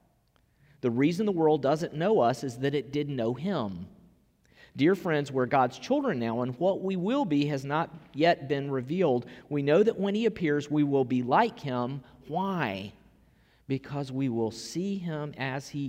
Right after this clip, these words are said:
is. Everyone who has this hope in him purifies himself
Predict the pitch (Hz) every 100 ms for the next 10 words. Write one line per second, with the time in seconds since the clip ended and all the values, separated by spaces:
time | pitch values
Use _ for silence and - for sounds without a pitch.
0 | - 110 98 60 - - - _ _ _
1 | _ _ - 123 156 156 156 151 147 135
2 | 127 123 123 - 135 127 120 110 104 104
3 | 147 135 120 107 104 98 - 104 98 98